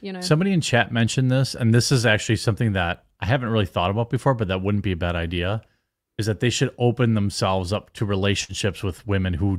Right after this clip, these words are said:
Speaker 2: don't live in the United States.
Speaker 1: Yeah.
Speaker 2: Like, there are plenty of people who are willing to trade, who will be happy to come to this country
Speaker 1: Mm-hmm.
Speaker 2: and be a, a very loyal wife, and, and, s-, and, you know, and your love can grow. Anyway,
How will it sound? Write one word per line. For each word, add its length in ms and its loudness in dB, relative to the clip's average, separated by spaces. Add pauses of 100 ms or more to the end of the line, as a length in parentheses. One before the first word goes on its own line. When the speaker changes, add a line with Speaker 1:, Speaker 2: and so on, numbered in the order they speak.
Speaker 2:
don't 220 0
live 140 0
in 80 0
the 60 0
United 300 -2
States. 600 -4 (500)
Speaker 1:
Yeah. 260 -4
Speaker 2:
Like, 420 -4 (760)
there 140 6
are 80 6
plenty 320 2
of 80 2
people 320 4
who 140 6
are 100 6
willing 300 4
to 80 0
trade, 440 2
who 140 2
will 80 4
be 160 2
happy 380 -2
to 80 -4
come 180 -2
to 80 -2
this 180 -4
country 560 -4 (360)
Speaker 1:
Mm-hmm. 260 -8
Speaker 2:
and 420 0
be 180 0
a, 80 0 (120)
a 120 -6
very 440 0
loyal 380 2
wife, 520 -2 (380)
and, 520 -4 (160)
and, 200 -6
s-, 260 -14
and, 320 -4 (120)
you 160 -2
know, 340 -6
and 300 -6
your 100 -2
love 240 0
can 200 -2
grow. 440 -2 (640)
Anyway, 320 4